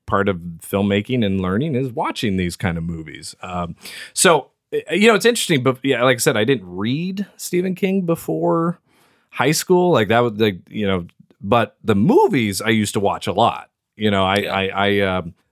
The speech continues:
Speaker 1: I actually to this day, and I actually just, uh, got to meet him and have him sign it. But I remember when I was eleven, I got, I was at an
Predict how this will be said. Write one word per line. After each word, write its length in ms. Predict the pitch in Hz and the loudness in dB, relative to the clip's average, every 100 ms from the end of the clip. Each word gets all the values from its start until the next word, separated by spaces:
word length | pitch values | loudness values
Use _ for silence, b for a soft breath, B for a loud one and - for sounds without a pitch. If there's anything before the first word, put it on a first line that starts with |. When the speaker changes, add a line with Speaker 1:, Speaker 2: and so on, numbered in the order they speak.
| _ | _
Speaker 1:
I 120 | 113 | 0
actually 240 | 135 - 98 | 0 -2 -6
to 100 | 110 | -2
this 180 | 107 95 | -2 0
day, 360 | 107 127 160 | 0 2 2
and 160 | 95 95 | 2 0
I 80 | 104 | -2
actually 240 | 107 104 | 0 -4
just, 400 | 87 98 - - | -2 -2 -2 -4
uh, 240 | 92 92 82 76 _ _ - | -2 0 -4 -10 _ _ -14
got 240 | - 101 98 | -2 -2 0
to 60 | 98 | -2
meet 280 | 92 123 | 0 0
him 240 | 127 92 90 | 0 -2 -4
and 100 | 82 | -4
have 160 | 98 | -6
him 100 | 90 | -6
sign 320 | 87 98 113 110 | -6 -4 -2 -2
it. 120 | - | -2
But 140 | 90 | -2
I 60 | 95 | 0
remember 680 | 98 104 104 104 101 95 - _ | 2 2 2 2 0 -2 -6 _
when 180 | 104 101 | _ -2
I 80 | 101 | -2
was 160 | 92 | 0
eleven, 460 | 90 90 101 131 98 | -2 0 0 0 -2
I 80 | 90 | -2
got, 300 | 87 95 87 _ | -2 -2 -4 _
I 80 | 95 | -10
was 140 | 95 98 | -4 -2
at 140 | 95 | -2
an 160 | 92 | -4